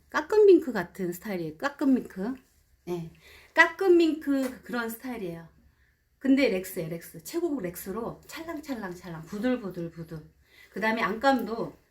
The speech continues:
요렇게 잘 처리돼 있고요. 근데 요게 지금 제가 봤을 때는 사이즈가 요 사이즈인데,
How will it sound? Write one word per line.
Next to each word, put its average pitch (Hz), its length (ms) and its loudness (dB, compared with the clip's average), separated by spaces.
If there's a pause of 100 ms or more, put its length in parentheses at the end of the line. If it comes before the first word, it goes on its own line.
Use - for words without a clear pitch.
(340)
요렇게 190 500 -8 (340)
잘 185 220 -8
처리돼 269 360 -2
있고요. - 380 -14 (520)
근데 247 160 4
요게 294 400 4
지금 233 200 -6
제가 240 200 0
봤을 247 300 -4
때는 220 340 -4 (300)
사이즈가 214 1080 4 (140)
요 262 120 4
사이즈인데, 247 880 0